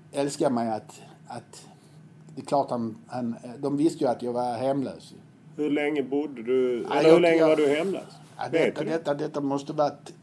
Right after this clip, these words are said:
Speaker 1: ett, ett, ett år eller ett och ett halvt år, alltså två år nästan. Och då, då var det ju så att sen bodde jag hos någon kompis ibland och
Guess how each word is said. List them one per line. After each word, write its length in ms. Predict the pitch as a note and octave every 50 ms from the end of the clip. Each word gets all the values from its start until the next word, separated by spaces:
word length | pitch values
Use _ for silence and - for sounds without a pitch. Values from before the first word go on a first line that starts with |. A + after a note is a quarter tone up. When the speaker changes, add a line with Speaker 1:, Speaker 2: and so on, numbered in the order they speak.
| -
Speaker 1:
ett, 340 | - C#3+ B2+ - - - - -
ett, 320 | - C3+ A#2+ - - - - -
ett 260 | D#3 C#3 - - -
år 300 | C#3 C#3 B2 A#2 A2 A2
eller 220 | A2 A2 G#2+ A2+ A#2
ett 180 | A#2 G#2+ -
och 60 | A2
ett 80 | - -
halvt 280 | D3 B2 - - - -
år, 140 | C3 G2+ F2 F2
alltså 220 | - - - - - -
två 60 | -
år 320 | D#3 B2+ B2+ C#3+ - - - - C3+
nästan. 360 | A2+ A2+ - - - - - - - - - -
Och 160 | C#3+ C#3+ C#3+
då, 300 | F3 E3 D3 C#3+ C#3+ D3+ D3+
då 180 | E3+ E3+ D3+ C#3
var 200 | C#3 E3 F#3 E3
det 80 | E3 D#3
ju 120 | D3+ C#3
så 240 | - - D#3+ C#3+ B2
att 260 | A#2+ A2+ - - - - - - - - - - - - - - - - - - - - -
sen 140 | C#3 B2+ A2
bodde 180 | B2 C#3+ D3+
jag 60 | D#3 C3
hos 160 | G#2+ - -
någon 260 | C3+ C3+ C3 B2 A#2
kompis 480 | - C#3+ C3 A#2+ G#2+ G#2 F#2+ F#2+ - A2
ibland 400 | A2 A#2+ C3 B2 G#2+ G2+ G2 G2+
och 120 | F#2+